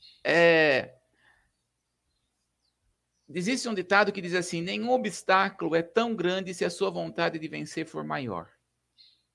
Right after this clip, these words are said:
Então, nós precisamos, primeiro ponto, ter vontade de vencer a ofensa. Porque nós precisamos vencer. Tanto aquele que ofendeu, como aquele que foi ofendido.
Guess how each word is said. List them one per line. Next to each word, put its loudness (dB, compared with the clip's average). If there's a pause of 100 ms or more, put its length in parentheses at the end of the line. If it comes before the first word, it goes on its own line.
(720)
Então, 2
nós 0
precisamos, -2 (280)
primeiro -2
ponto, -4 (840)
ter 0
vontade -2
de -8
vencer -4
a -2
ofensa. -10 (1200)
Porque -2
nós -2
precisamos -6
vencer. -10 (1160)
Tanto 2
aquele 2
que -4
ofendeu, 0
como -10
aquele -6
que -16
foi -8
ofendido. -4